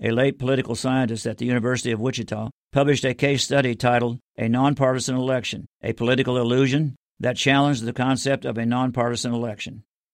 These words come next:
In such an election, slate making can still occur, and candidates often receive campaign support from party activists and organizations. In the early twentieth century,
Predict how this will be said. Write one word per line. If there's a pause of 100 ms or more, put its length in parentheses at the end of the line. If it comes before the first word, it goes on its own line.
(140)
In
such
an
election,
slate
making
can
still
occur, (120)
and
candidates
often
receive
campaign
support
from
party
activists
and
organizations. (400)
In
the
early
twentieth
century,